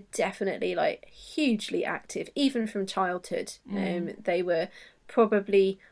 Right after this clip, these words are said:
Speaker 1: walking either long distances or just around a lot, or both. Um, but they don't seem to have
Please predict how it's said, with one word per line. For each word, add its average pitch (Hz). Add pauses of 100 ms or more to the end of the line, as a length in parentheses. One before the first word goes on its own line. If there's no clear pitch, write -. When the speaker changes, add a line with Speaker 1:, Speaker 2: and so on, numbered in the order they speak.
(140)
Speaker 1:
walking 202 (320)
either 202
long 240
distances 196
or 185
just -
around 202
a 185
lot, 185
or 214
both. 180 (360)
Um, 185 (140)
but -
they 214
don't 254
seem 208
to 202
have 196